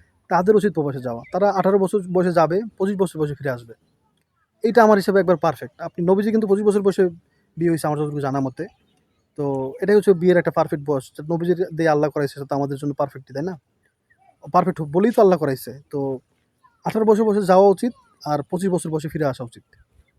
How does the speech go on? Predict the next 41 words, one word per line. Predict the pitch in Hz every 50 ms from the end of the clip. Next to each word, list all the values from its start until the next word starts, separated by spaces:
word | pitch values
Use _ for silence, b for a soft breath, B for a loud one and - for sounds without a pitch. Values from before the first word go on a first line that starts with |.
| _ _ _
তারপর | - 214 226 196 220 214 175
বিয়ে | 160 170 147
করা | - 143 131
উচিত। | 120 - - 120 -
এটা | - 196 185 208
হচ্ছে | 185 - - -
সবচেয়ে | - - - 151 127
ভালো। | 110 123 123 120
যারা | 113 165 190 175
করতে | - - 226 220 - 254
পারেন | - - 226 226
নাই, | 226 240 262 233
যারা | 185 175 175 170 151 143 - _ - - - - _ - - _ - - _ _ _ -
এটা | 185 208
ভুলই | 160 160 190 220 202
করছেন, | 185 160 - - 156 175 175
যাই | 151 143 147 156
করছেন, | 147 151 - - 151 151
ভুলই | 139 143 156 175 170
করছেন, | - 190 - - 196 214 233
কিন্তু | - _ _ _ _ - 147 139 151
আল্লাহ | 143 151 151 143
যেন | 151 147
এরকম | 143 147 139 151 151
আর | 147 151
কারো | - 160 156 147
না | 143 156 170
করে। | - - 156 147
আপনারা | 143 - 165 160 160
এখন | 165 165 - - 208 202
যারা | 170 180 180 180
যাবেন | 147 165 156 151 165 147
প্রবাসে, | 151 147 143 143 - - 165 - - b b b b b b b
তারা | - 160 165 185 -
এই | 202 214
বয়সে | 190 202 185 - 196
যে | 190 196 - _ _ _ _ -
পাঠানোর | 175 170 175 175 156
চেষ্টা | 170 147 - 165
করেন | 143 160 151 147
আপনার | 143 143